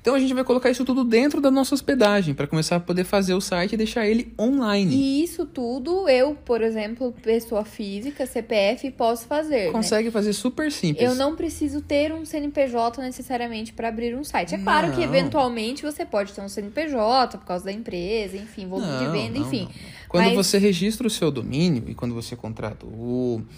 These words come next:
Speaker 1: o, a hospedagem do site, né, o servidor,
Speaker 2: Uhum.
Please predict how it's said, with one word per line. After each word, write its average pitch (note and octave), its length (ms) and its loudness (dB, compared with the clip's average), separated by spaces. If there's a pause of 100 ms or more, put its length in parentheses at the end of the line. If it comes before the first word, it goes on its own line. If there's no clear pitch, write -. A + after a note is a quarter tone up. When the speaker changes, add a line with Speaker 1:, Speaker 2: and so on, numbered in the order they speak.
(360)
Speaker 1:
o, B2 340 2
a B2+ 100 4
hospedagem B2+ 600 0
do A2+ 80 -6
site, F#3+ 340 0
né, D3+ 60 -2
o D3 60 -2
servidor, C#3 600 2 (120)
Speaker 2:
Uhum. A3+ 420 -6